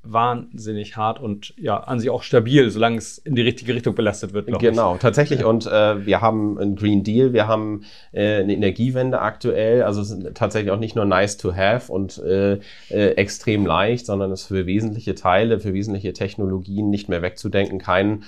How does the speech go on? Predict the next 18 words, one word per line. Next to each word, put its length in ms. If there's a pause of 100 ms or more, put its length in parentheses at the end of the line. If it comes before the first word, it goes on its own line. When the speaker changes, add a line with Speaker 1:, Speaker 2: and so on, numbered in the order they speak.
(140)
Speaker 2:
modernes 540
Windrotorblatt 760
zum 160
Beispiel 340
funktioniert 640
ohne 280
diese 220
Materialien 720
heutzutage. 760
Speaker 1:
Mhm. 60
Speaker 2:
Also 340 (200)
tatsächlich 380
brauchen 460
wir 100
sie 260
auch, 240
um 340 (420)
die, 120